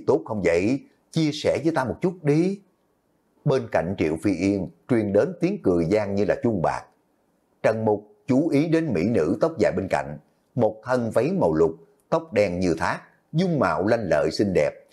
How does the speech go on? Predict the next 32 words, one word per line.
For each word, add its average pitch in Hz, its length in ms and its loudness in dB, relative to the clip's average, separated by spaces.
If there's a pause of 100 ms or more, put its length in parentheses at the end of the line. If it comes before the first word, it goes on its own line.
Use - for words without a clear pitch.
(200)
chỉ 117 200 2
là 147 120 0
ngực 87 300 0
hơi 92 200 0
nhỏ 80 180 -2
một 78 140 -8
chút. 101 200 0 (880)
Triệu 98 220 2 (100)
Phi 113 80 2
Yên 101 460 -2
nhíu 104 180 0
mày 90 220 -2
nói: 95 280 0 (520)
"Gần 87 320 0
đây 98 380 0 (180)
ta 120 160 2
thích 262 240 -4
ăn 120 180 -2
kẹo 90 180 4
hồ 87 200 2
lô, 101 280 2 (200)
ngươi 151 200 0
muốn 151 200 -2
ăn 117 240 -2 (160)
tự 90 140 4
mình 101 180 2
đi 110 100 2
mua 123 220 0
đi." 139 300 0 (800)
"Ôi 120 160 0
trời, - 160 -2 (540)
thật 113 140 -2